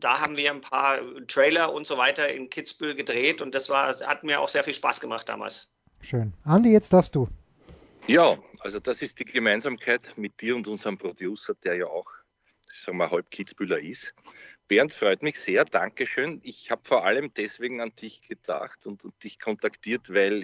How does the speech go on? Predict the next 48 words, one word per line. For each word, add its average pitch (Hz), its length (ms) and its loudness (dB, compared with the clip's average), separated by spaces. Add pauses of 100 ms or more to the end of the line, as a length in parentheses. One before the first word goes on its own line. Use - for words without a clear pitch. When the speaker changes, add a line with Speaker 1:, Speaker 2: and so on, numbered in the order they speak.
Speaker 3:
jetzt 104 420 -6
gerade 98 380 0
eine 104 240 -2
Zeit 80 380 -4
ist, 123 220 -10
in 110 160 -10
der 98 300 2 (760)
viele 135 260 4
Menschen 120 420 2
reflektieren 120 640 -2
könnten, 107 640 2
wenn 101 160 2
sie, - 160 -6 (100)
wenn 104 220 -2
sie 117 120 -10
denn 101 220 0
wollten. 98 400 4
Und 85 220 -6
was - 220 -8
vielleicht 95 360 -4
nicht 117 240 -8
alle 107 220 -2
wissen, 104 360 -12 (240)
ist, - 300 -14
dass 110 220 2
du 117 200 0
ja 120 140 8
in 113 120 4
den 110 100 2
letzten 95 340 0
Jahren 104 140 4
sehr 95 260 2
stark - 340 -4
in 101 140 -4
Richtung 98 340 -4
Performance 95 760 -4 (360)
und 98 220 -10
Mindset-Coaching 90 1000 0
auch 80 180 -6
gegangen 80 420 -4
bist. - 320 -8
Und 92 160 -8
das 92 100 -4
überschneidet 90 560 2
sich - 200 -8
wiederum 92 280 2
mit 90 180 -4
meinem 87 280 -6